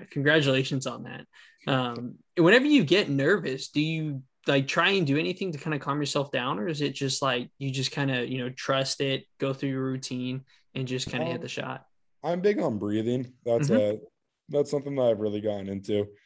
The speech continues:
Speaker 2: And I feel like it was actually kind of interesting. I, my dad had always been kinda getting me on it,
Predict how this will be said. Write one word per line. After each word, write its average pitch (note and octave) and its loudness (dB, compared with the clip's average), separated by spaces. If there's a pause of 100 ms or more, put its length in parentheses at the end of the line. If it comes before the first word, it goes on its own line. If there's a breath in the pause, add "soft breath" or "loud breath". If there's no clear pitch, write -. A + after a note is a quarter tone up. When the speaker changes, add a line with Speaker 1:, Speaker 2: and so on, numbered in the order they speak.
(400 soft breath)
Speaker 2:
And G2 -2 (580)
I C3+ 2
feel D3+ 2
like B2+ 6
it - -16
was C3 4
actually D3 4
kind C#3 0
of A2+ 0
interesting. A2 -2 (100)
I, G#2 4 (280)
my B2 2
dad B2+ 4
had B2+ 0
always F#2 0
been F#2+ -12
kinda F#2+ -6
getting F2+ -2
me F2 -6
on F2 -10
it, F2+ -10